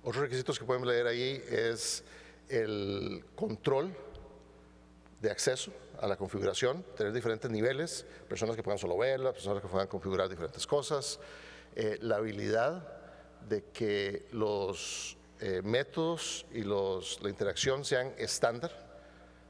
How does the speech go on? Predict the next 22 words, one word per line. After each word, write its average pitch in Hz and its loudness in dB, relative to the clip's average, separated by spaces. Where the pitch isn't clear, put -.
de 110 2
manera 107 4
que 127 0
no 123 2
tengamos 131 2
un 120 4
script 131 0
diferente 123 2
para 101 4
cada 110 4
caja 117 2
o 139 -2
para 98 -2
cada 104 2
fabricante. 107 -2
Y 131 2
algo 156 2
muy 170 4
importante 160 0
también 135 2
es 131 -2
que, - -2